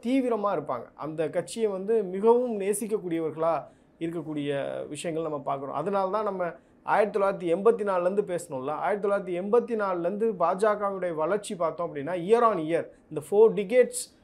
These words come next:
நாற்பத்தி மூன்று வருடங்கள்ல வந்து பாஜகவுடைய வளர்ச்சி அப்படின்றது எந்த கட்சியாலையும் சாதிக்க முடியாத ஒரு அசூர வளர்ச்சி. இன்னைக்கு வந்து உலகளவுல எடுத்து பார்த்தோம் அப்படின்னா,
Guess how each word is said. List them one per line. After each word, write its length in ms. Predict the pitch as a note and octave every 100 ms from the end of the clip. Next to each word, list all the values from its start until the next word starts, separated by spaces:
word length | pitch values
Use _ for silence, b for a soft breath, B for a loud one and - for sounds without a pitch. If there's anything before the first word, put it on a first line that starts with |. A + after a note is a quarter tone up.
| _
நாற்பத்தி 440 | E3+ F#3+ A3 F#3 G3+
மூன்று 360 | F#3+ F3 E3
வருடங்கள்ல 440 | G3+ A#3 A3 G3 F#3
வந்து 80 | G3+
பாஜகவுடைய 800 | E3+ F3+ G3 F#3+ F#3 E3+ D#3
வளர்ச்சி 460 | C#3+ D#3 F3+ - F#3
அப்படின்றது 560 | D3+ D3+ C3+ C3+ F#3+ F#3+ b b -
எந்த 600 | D#3+ G#3 A#3+ B3 G#3+ G3+
கட்சியாலையும் 600 | F#3+ F3+ G#3+ F#3+ F3+ G3+
சாதிக்க 440 | G3 E3 F3+ F3+ F#3
முடியாத 500 | E3 D#3 C#3+ F#3 F3+
ஒரு 120 | C#3+
அசூர 380 | C3 - G3+ F3
வளர்ச்சி. 480 | C#3+ D3 D3 B2+ - b b
இன்னைக்கு 260 | F3 F3
வந்து 460 | F3+ G3 A3+ G3 G3
உலகளவுல 460 | A3 A3 A#3+ B3+ A3+
எடுத்து 260 | G3 -
பார்த்தோம் 420 | E3+ E3+ F#3 F3
அப்படின்னா, 340 | D#3 C#3 F#3+